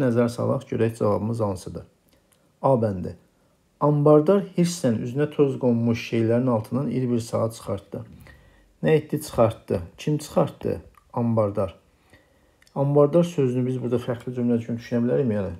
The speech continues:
nə etdi? Çıxartdı. Necə çıxartdı? Hirslə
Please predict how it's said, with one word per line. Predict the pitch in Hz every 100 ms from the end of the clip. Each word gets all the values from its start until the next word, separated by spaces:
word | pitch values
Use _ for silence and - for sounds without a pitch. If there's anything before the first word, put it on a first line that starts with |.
| 127
nə | 120
etdi? | 113 113 -
Çıxartdı. | - 104 - 131 117 _ _ _ _ _ _ _ _ -
Necə | 123 117
çıxartdı? | - 107 151 - -
Hirslə | 143 - -